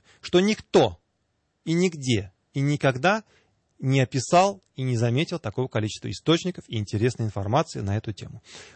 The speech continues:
То есть ему просто уже прижизненно можно было ставить Шереметьеву памятник, даже если он ошибся в своём конечном выводе.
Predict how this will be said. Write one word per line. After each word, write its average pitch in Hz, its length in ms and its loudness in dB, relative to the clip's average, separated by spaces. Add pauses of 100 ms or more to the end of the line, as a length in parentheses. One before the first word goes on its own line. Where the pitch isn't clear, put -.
То 143 80 4
есть - 180 2
ему 143 260 -2
просто 131 280 0
уже 123 260 2
прижизненно 113 580 2
можно 92 240 -6
было 95 160 -6
ставить 98 280 -8
Шереметьеву 113 460 -6
памятник, - 560 -10 (280)
даже 143 300 4
если 131 200 -2
он 117 120 0
ошибся 123 360 -4
в - 40 -18
своём 113 180 -4
конечном 113 400 -4
выводе. 95 340 -4